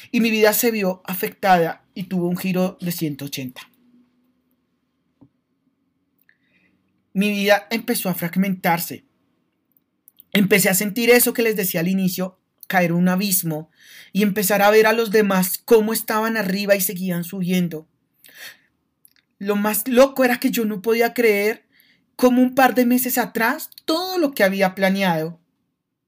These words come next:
sí, mis expectativas, se estaban viendo afectadas. Y me cuestionaba porque durante mi vida había intentado alcanzar los perfiles necesarios para lograr una estabilidad laboral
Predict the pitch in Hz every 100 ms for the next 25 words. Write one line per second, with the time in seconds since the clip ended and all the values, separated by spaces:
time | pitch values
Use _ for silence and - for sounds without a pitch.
0 | _ - - 254 175 156 180 190 185 180
1 | - 170 220 226 185 170 - _ _ _
2 | - 196 185 180 180 185 185 180 175 180
3 | - 151 135 131 - _ _ _ _ _
4 | _ _ _ _ _ _ _ _ _ _
5 | _ _ 277 240 247 240 226 240 240 220
6 | 226 240 247 269 277 277 240 220 214 202
7 | 185 220 240 262 254 220 208 220 202 226
8 | 233 - 190 - 190 185 - - 226 240
9 | 240 - 202 196 196 226 233 220 185 196
10 | 185 190 220 220 208 190 175 185 208 214
11 | 220 202 165 170 190 175 202 233